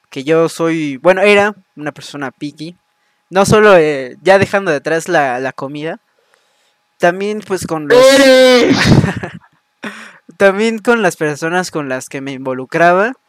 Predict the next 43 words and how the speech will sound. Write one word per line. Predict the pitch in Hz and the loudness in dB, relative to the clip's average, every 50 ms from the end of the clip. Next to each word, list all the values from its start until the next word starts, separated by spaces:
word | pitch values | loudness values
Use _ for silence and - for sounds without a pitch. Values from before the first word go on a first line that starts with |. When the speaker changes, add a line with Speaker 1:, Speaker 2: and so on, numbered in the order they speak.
| _ _ _ _ _ _ _ _ - | _ _ _ _ _ _ _ _ -8
Speaker 1:
con | - 156 | -8 -6
las | 151 151 143 | -6 -6 -6
personas | - 156 151 143 - 170 175 175 170 | -6 -6 -6 -6 -6 -6 -6 -8 -6
con | - 165 147 143 | -6 -8 -6 -6
las | 135 - | -8 -8
que | - 147 | -10 -14
me | 135 131 | -14 -14
juntaba, | - - 131 131 - - 175 180 180 180 190 196 196 196 _ _ _ _ _ _ _ _ - | -14 -16 -18 -8 -2 0 2 2 2 2 0 -4 -6 -12 _ _ _ _ _ _ _ _ -14
y | 143 143 | -14 -10
todo, | - - 160 156 143 139 139 | -6 -4 -2 -2 -2 -4 -6
o | |
sea, | - - 165 160 | -6 -6 -6 -4
todo | - - 196 208 226 226 226 220 | -2 2 4 4 4 4 4 2
des-, | 160 147 160 151 143 139 151 | -2 -4 -6 -8 -8 -10 -8
literalmente, | 160 165 170 160 196 214 233 247 254 262 247 240 - 254 254 254 233 220 | -6 -6 -2 0 0 0 0 0 -2 -6 -6 -4 -2 0 2 2 2 0
mm, | 180 160 151 147 139 139 135 131 139 _ _ _ _ _ _ | -4 -8 -12 -14 -16 -16 -18 -20 _ _ _ _ _ _ _
desde | _ 147 143 160 156 151 139 147 160 160 | _ -8 -4 -2 -2 -2 -2 -2 -2 -2
maternal, | 156 156 143 - - 147 143 147 165 180 175 160 139 | -2 -4 -6 -6 -4 -6 -4 -4 -2 -2 -2 -4 -4
te | 123 135 127 | -8 -10 -10
lo | 127 131 139 | -8 -8 -8
digo. | 147 151 139 131 135 _ _ _ _ _ _ _ _ _ _ _ - | -10 -10 -12 -14 -18 _ _ _ _ _ _ _ _ _ _ _ -4
Ah, | 156 170 180 - | -2 -2 -2 -4
bueno, | - 214 190 226 226 220 220 | -6 -4 -2 0 0 0 0
en | 208 202 | -2 -2
maternal, | 202 208 202 - 220 226 240 247 254 233 | -2 -2 0 0 0 2 2 2 2 2
pues, | 185 185 180 | 0 -4 -4
no | 185 226 | -2 -2
tenías | 226 - 220 202 202 196 190 | -4 -2 -2 -2 -4 -4 -2
tanto | 208 202 196 190 - 208 190 180 165 156 143 | -2 -4 -4 -2 0 2 4 4 4 2 0
concepto | - 156 143 143 - - 170 165 156 _ - 190 175 160 | -4 -8 -10 -10 -8 -8 -8 -8 -6 _ 0 0 0 0
de | 156 139 | 0 -2
lo | 135 131 | -6 -8
que | - 127 | -10 -12
está | - - - 185 | -6 -2 -2 0
Speaker 2:
Pero | 190 - | 0 0
Speaker 1:
pasando | 185 170 - 202 196 190 190 190 208 | 0 0 2 0 0 0 0 -4 -4
a | 208 | -4
Speaker 2:
en | 208 | -4
Speaker 1:
tu | 214 147 | -4 -6
alrededor. | 143 131 - - 139 139 143 160 190 - | -8 -6 -6 -6 -6 -4 -4 -4 -4 -4
Speaker 2:
maternal, | - 208 196 190 220 254 262 | -6 -8 -8 -6 -8 -8 -8
eh, | - 285 - - - - _ | -12 -14 -14 -14 -14 -14 _
eh, | - - | -18 -20